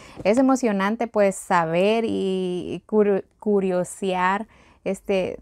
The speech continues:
a ver qué viene en la cajita cada mes, porque no a todos nos viene lo mismo. Este,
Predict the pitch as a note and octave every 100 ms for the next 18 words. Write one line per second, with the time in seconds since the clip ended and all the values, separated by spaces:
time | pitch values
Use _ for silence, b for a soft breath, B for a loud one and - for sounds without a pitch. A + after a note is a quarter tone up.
0 | - F#3 F#3 F#3+ G#3+ G3 F#3 G3 G3+ A3
1 | A3 F#3+ G3+ - F#3+ - G3 F#3+ G3+ G#3
2 | G3+ - _ _ _ _ _ - _ -
3 | - A#3+ A#3+ G3+ G3+ G3+ G3+ G3+ G3+ G#3+
4 | G3+ F#3 E3 - F3 F#3 F#3 F#3+ F3 F3+
5 | E3+ E3+ - G3 A#3 A#3+ B B B B
6 | - F#3 F#3 - F#3 F3+ F3+ E3+